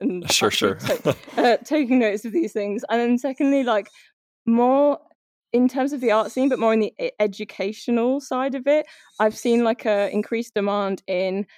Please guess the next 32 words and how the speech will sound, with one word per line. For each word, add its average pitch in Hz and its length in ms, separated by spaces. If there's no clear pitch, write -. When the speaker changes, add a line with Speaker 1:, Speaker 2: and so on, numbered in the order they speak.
Speaker 1:
um, 185 560
children's 233 380
workshops, 202 720
uh, 190 200
summer 208 280
schools, 196 760
um, 180 400
that 196 180
kind 208 140
of 220 80
thing. 233 180
So 196 340
I've 196 80
actually 226 200
been 233 180
wo-, 208 160
working 202 320
recently 196 340
with 190 180
Leah 196 260
and 196 120
Hyde 190 300
to - 80
provide, 208 460
uh, 202 160
workshops - 440
for 202 80
children 208 680
aged, 185 340
like, 175 200
Speaker 2:
Wow. 175 420
Speaker 1:
like, - 140